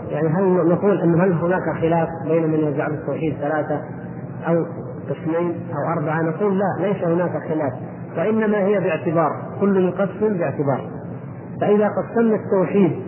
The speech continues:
باعتبار تعلقه بالله عز وجل، باعتبار أنه حق الله تعالى وتعلقه بالله سبحانه وتعالى، فهو ثلاثة أنواع:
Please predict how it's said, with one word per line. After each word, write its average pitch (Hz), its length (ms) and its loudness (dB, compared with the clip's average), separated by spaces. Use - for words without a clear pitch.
باعتبار 185 680 -2
تعلقه 185 680 2
بالله 170 340 2
عز 139 240 -4
وجل، 139 340 0
باعتبار 202 760 2
أنه 208 320 2
حق - 320 -2
الله 190 360 2
تعالى 165 540 0
وتعلقه 170 840 -2
بالله 170 420 0
سبحانه 160 320 -2
وتعالى، 156 500 -2
فهو 208 180 2
ثلاثة 208 500 2
أنواع: 139 320 2